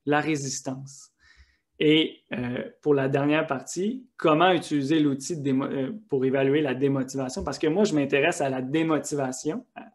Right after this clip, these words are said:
à la résistance, pour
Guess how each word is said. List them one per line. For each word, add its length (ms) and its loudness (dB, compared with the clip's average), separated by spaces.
à 120 -6
la 140 -4
résistance, 840 -4
pour 680 10